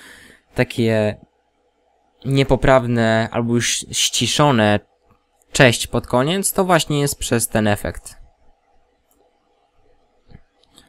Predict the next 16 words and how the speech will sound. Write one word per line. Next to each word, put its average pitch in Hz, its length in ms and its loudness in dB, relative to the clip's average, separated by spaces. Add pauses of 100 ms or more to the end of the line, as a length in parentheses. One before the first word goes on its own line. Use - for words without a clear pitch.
(420)
I 135 460 0
właśnie 143 280 -2
co 196 140 2
na 196 120 4
koniec, 110 400 2
tak? 139 240 2
Jeżeli 160 360 2
kończycie 151 560 0
odcinek, 117 680 -2
to 165 100 -6
na 151 80 0
pewno 160 300 0
kończy 156 440 0
się 151 420 2 (720)
dany, 131 580 2 (540)
no, - 120 -12